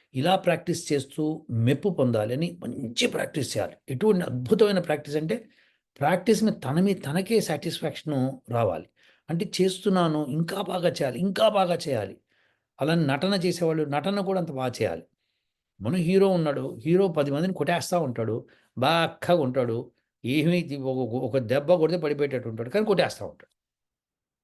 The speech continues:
అది మన హీరో అభిమానం కొద్దీ మనం చూస్తాం, కానీ వాస్తవంగా అలా ఉండదు.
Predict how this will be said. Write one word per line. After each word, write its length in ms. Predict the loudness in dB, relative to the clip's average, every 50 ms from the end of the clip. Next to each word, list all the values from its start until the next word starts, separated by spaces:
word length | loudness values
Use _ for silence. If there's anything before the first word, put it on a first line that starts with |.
| _ _ -10 -6
అది 300 | -2 0 0 0 0 0
మన 160 | -2 -4 -4
హీరో 240 | -2 2 2 4 6
అభిమానం 500 | 6 6 4 4 2 2 0 0 0 -2
కొద్దీ 180 | -4 -4 -4 -4
మనం 140 | -4 -4 -4
చూస్తాం, 380 | -2 -2 -2 -4 -4 -10 -14 -14 _ _ _ -20 -20 -20 -12 -4
కానీ 120 | 0 0 2
వాస్తవంగా 640 | 2 2 2 2 0 0 0 2 2 2 2 2
అలా 160 | 2 0 0
ఉండదు. 300 | -2 0 -2 -2 -2 -4